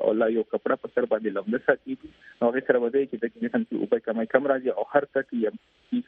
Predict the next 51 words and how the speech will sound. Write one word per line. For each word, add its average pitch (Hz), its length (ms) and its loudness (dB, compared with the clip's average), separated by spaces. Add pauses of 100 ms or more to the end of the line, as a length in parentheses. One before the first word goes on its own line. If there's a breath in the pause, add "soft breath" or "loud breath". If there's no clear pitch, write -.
منټ 220 160 -4
پس - 160 2
ته، - 160 -8
پچیس 131 280 -4
منټ 113 180 -2
پس 113 160 -2
ته، 113 140 -2
دا 110 100 0
دس 117 260 -2
منټ، 107 220 -6
پانچ 107 200 0
منټ 101 180 -2
لپاره 101 240 2
آرام 104 240 -2
کوي. - 140 -6
نو - 300 -6
دې 254 140 -4
سره - 80 2
به 113 120 0
دا 123 100 -2
ته 113 120 -4
دا 139 100 2
فایده 120 200 0
کېږي 131 320 -8
چې 110 120 0
کوم 107 180 -4
اوبو 117 260 0
کمی 113 240 0
راځي، 110 200 2
هغه 95 180 -2
به 104 80 -4
دومره 104 180 0 (100)
نه 95 120 -2
راځي. 90 240 -4 (420 loud breath)
او - 160 4
بل 147 160 2 (100)
خلک 160 300 2
چې 131 300 -4
کوم 123 180 0
خاص 135 240 2
کر 120 240 0
د 107 180 2 (400)
کډنی 143 320 2
والا 123 300 0
دي، 120 100 -6 (140)
مطلب 113 340 -2
چا 120 160 2
پتری - 300 -2
وي 127 140 -2
کړې 123 200 0 (100)
دي، 117 100 -4